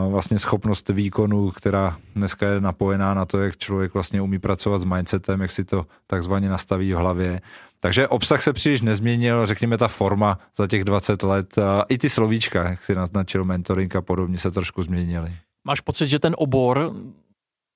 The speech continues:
Speaker 2: co tomu můžeme říkat, manažerský, manažerský mentoring třeba, eh, takže to svým způsobem třeba na základě toho, co říkáš, i zdegenerovalo?
Speaker 1: Tak to bychom si mohli říct, že si zdegenerovala celá společnost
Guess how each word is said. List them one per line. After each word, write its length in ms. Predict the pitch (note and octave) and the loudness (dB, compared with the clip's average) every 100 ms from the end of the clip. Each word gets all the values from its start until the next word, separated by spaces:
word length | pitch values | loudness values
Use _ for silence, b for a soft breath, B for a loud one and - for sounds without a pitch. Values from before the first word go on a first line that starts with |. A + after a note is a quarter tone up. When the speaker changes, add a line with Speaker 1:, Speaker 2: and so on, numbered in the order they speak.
| - | -14
Speaker 2:
co 60 | - | -4
tomu 140 | A#2 | -2
můžeme 280 | A#2 A#2 A#2+ | 0 0 2
říkat, 220 | B2 B2 | 2 2
manažerský, 720 | A#2+ B2 C3 C#3 B2+ C#3 B2+ B2+ | 2 2 4 2 0 -2 0 2
manažerský 760 | B2 B2+ C#3+ B2 - C3+ C3 | 2 2 2 0 -2 -2 2
mentoring 560 | B2 B2+ B2+ F3+ D#3 C3 | 4 2 2 2 2 0
třeba, 320 | - C3 A#2 - B B B | 0 4 2 0 B B B
eh, 40 | A#2 A#2+ A#2 A#2 A2+ - | 4 6 6 6 2 2
takže 260 | A#2+ B2+ | 2 2
to 100 | C3 | 2
svým 200 | - C#3 | 2 0
způsobem 440 | B2 C3+ - B2 B2+ | 0 -2 0 0 0
třeba 240 | - C3 | 0 2
na 100 | B2 | 2
základě 340 | C3 B2 C3 | 2 2 2
toho, 180 | B2+ B2 | 2 2
co 100 | A#2+ | 2
říkáš, 300 | B2+ B2 B2+ - | 2 2 2 2
i 260 | B2+ - - | -2 -4 -6
zdegenerovalo? 760 | A2+ A2+ A2+ C#3+ - - - A#3 - _ _ _ _ _ _ _ _ _ _ | -2 0 2 0 0 0 -2 -4 -10 _ _ _ _ _ _ _ _ _ _
Speaker 1:
Tak 140 | - - | -4 -2
to 100 | C3 | 0
bychom 220 | B2+ C#3 | 0 0
si 120 | B2 | 0
mohli 200 | B2+ B2+ | 2 2
říct, 160 | B2+ A#2 | 2 2
že 120 | B2+ | 0
si 160 | - A#2+ | 2 0
zdegenerovala 680 | G#2+ A2 A#2 A2+ B2+ B2+ | 2 2 4 4 4 2
celá 240 | B2+ B2+ B2+ | 4 4 2
společnost 680 | - G#2+ G#2 - G#2+ B2+ | 2 0 2 0 0 0